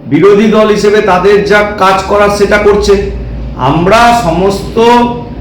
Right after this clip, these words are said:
যে সমস্ত জায়গাতে এরকম কালিমা লিপ্ত করেছে, সেইটার আমরা পক্ষে না।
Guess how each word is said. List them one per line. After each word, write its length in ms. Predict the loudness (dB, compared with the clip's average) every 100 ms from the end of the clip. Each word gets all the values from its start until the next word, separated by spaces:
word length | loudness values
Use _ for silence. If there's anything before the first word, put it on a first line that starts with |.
| -10
যে 220 | -4 0 2
সমস্ত 520 | 2 2 0 0 0 2
জায়গাতে 440 | 2 2 0 0
এরকম 560 | 2 2 2 2 0 0
কালিমা 400 | 0 0 2 2
লিপ্ত 320 | 0 -2 -2
করেছে, 480 | 2 2 4 2 -2
সেইটার 440 | -2 -2 0 2
আমরা 240 | 2 2 2
পক্ষে 400 | 2 2 0
না। 140 | 0